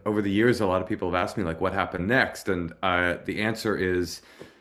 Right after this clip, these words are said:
everything else. You know, I, I, I really thought at the end of the state that I was in at the end of my first book, I thought that my life was over and it really had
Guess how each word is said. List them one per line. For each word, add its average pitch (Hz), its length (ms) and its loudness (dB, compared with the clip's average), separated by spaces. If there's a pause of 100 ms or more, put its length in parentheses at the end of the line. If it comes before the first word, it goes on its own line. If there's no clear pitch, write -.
(580)
everything 127 480 4
else. - 460 0
You 101 120 0
know, 98 220 2
I, 101 220 -2
I, 101 160 -4
I 107 260 0
really 120 340 6
thought 120 380 6
at 104 100 -2
the 98 140 -2
end 131 220 4
of 104 240 0
the 92 360 -4
state 151 300 4
that 151 80 6
I 123 60 10
was 123 140 6
in 131 60 6
at 123 100 0
the 117 60 2
end 113 100 2
of 107 40 0
my 104 100 2
first 127 320 -2
book, 110 200 -2
I 92 80 -2
thought 107 300 0
that 98 360 -2
my 98 120 -2
life 98 260 0
was 85 140 -2
over 104 440 2
and 92 100 0
it 92 120 -4
really 107 320 0
had 92 180 -2